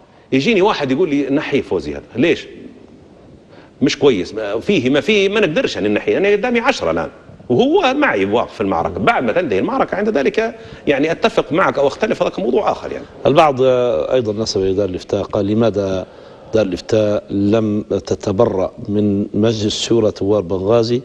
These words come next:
Speaker 2: لأن بعض هؤلاء المنسوبين لداعش وغيره قد قاموا بالذبح وقاموا ب-،
Speaker 1: مم.
Speaker 2: يعني هل من واجب دار الإفتاء الآن أن تتبرأ من كل أحد يعني ب-، ب-،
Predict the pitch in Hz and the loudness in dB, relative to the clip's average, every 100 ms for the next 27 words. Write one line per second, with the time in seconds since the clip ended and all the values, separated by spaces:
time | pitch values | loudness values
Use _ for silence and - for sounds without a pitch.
0 | - - - - 98 120 131 120 107 123 | -8 -20 -20 -4 2 2 2 2 2 4
1 | 110 104 107 107 107 - 104 95 104 110 | 2 2 0 2 0 -2 -2 0 2 0
2 | 95 92 95 - 92 98 90 87 90 90 | -2 -4 -6 -4 -2 0 0 0 0 0
3 | 82 - 92 95 80 - 87 107 101 - | -2 -2 0 0 0 -2 0 2 0 -2
4 | 104 85 - 107 90 90 87 82 104 87 | -4 -4 0 0 0 -4 -4 0 0 0
5 | - 85 104 90 87 90 87 87 - - | -6 -4 -4 -4 -4 -2 -2 -2 -8 -20
6 | - 85 78 90 85 90 80 113 95 95 | -14 -10 -4 -2 0 0 2 2 0 -2
7 | 95 113 104 95 78 98 92 82 - 113 | 2 4 2 -2 -4 -4 -2 -4 -2 0
8 | 101 117 113 113 117 123 123 123 123 113 | 0 0 0 -2 -2 0 2 2 0 0
9 | 123 - 139 104 92 95 98 92 104 101 | 0 0 0 0 -2 -2 -2 0 2 0